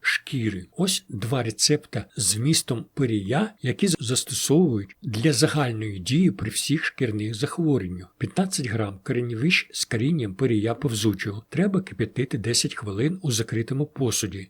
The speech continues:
після чого дати настоятися чотири години, процедіти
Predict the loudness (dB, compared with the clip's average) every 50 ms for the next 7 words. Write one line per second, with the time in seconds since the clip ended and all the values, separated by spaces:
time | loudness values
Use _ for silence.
0 | _ -6 -4 -2 -2 -2 0 2 6 6 8 8 6 6 2 -2 -6 -4 0 2
1 | 2 2 2 0 0 0 0 0 -2 -2 -2 -2 0 0 0 0 0 -2 -2 -4
2 | -6 -4 -2 0 0 0 0 0 0 0 2 0 0 -2 -4 -10 -14 -8 _ -4
3 | -2 2 2 2 2 2 2 2 2 2 0 -4 -8 -8